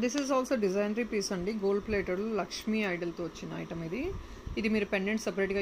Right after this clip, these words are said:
యూజ్ చేసుకోవచ్చు. And chain ఒకటే త్రీ ఫిఫ్టీ రూపీస్ అండి యాక్చువల్గా. Chain సపరేట్గా యూజ్ చేసుకోవచ్చు. మల్టీలో వస్తుంది chain. Green అక్కడక్కడ పింక్తో highlight చేసిన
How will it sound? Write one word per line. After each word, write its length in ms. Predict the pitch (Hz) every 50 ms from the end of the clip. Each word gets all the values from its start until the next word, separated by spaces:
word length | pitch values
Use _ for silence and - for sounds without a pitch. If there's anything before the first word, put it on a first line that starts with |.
| 196
యూజ్ 160 | 185 185 185 - -
చేసుకోవచ్చు. 580 | 190 180 - - - 185 180 - - - 277 311 370 415 - - 196
And 100 | 190 185 185 -
chain 260 | - 226 233 247 262 262
ఒకటే 240 | 247 - 247 220 240 226
త్రీ 100 | 247 233 233 214
ఫిఫ్టీ 220 | 208 196 - 208 185
రూపీస్ 280 | 185 175 - - 202 - 190
అండి 180 | 170 170 170 202 220
యాక్చువల్గా. 440 | 202 175 - - - 180 165 196 269 370 - - - - - - - - - - - - - - -
Chain 240 | 220 202 214 214 214 -
సపరేట్గా 400 | 202 175 196 196 185 185 196 185 180
యూజ్ 160 | 170 170 - - -
చేసుకోవచ్చు. 440 | 190 175 - - - 175 170 - - 277 262 226
మల్టీలో 460 | 202 208 233 233 226 285 277 262 240 208 185
వస్తుంది 280 | 175 - - 180 165 165 -
chain. 200 | - 180 165 160 160 160 160 -
Green 340 | 190 214 226 233 226 226 262 349 403 - - - - 196
అక్కడక్కడ 380 | 190 - 202 202 - 214 202 247 320 - - -
పింక్తో 380 | 208 196 185 - 190 - 226 269 339 392 - 190 - -
highlight 340 | 208 185 185 190 190 190 -
చేసిన 340 | 180 165 - - 185 185 208